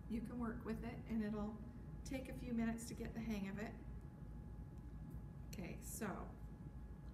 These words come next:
I've got it going just like this. And I'm gonna, oops,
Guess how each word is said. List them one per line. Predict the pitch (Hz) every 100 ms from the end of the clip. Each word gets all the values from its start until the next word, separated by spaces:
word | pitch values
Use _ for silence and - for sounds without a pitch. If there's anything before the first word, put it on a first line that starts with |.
| - - - - - 180
I've | 180 - -
got | 202 208
it | 233 - -
going | 226 208 202 208 262 - - - - - - - - - - - - - - - - - - - -
just | 190 -
like | 240 240 -
this. | 220 202 226 - - - - - - - - - - - - - - - - - - - - - - - - - - - - - - - - - - - - -
And | 190
I'm | 185 196
gonna, | 190 180 190 - - 453
oops, | - -